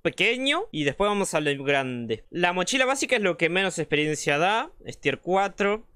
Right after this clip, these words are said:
Después viene la ropa básica, la que se crea con telas y cuerdas. La ropa básica reforzada da la misma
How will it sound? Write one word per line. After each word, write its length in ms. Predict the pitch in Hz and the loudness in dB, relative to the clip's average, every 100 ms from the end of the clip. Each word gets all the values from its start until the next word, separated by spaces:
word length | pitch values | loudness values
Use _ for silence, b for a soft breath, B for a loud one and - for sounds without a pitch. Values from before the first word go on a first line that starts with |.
| b b | b b
Después 280 | 151 - 185 | -8 0 0
viene 160 | 170 160 | 2 2
la 120 | 151 | 2
ropa 280 | 160 156 151 | 2 0 2
básica, 760 | 180 202 202 170 180 170 101 | 2 0 -4 0 0 0 -4
la 140 | 127 123 | -6 -6
que 120 | 120 | -4
se 160 | 131 117 | -6 0
crea 300 | 143 139 123 | 2 2 0
con 380 | 127 117 117 - | -2 -4 -8 -4
telas 440 | 143 139 139 123 123 | 0 2 0 -2 -6
y 80 | |
cuerdas. 580 | - 165 170 160 190 233 156 | -2 0 0 2 0 0 0
La 120 | 156 | 0
ropa 200 | 196 233 | 2 2
básica 380 | 220 220 208 190 | 0 0 0 0
reforzada 420 | 175 180 233 220 | 0 0 0 2
da 100 | 196 | 2
la 100 | 180 | 2
misma 580 | 208 226 196 180 160 | 0 2 2 4 2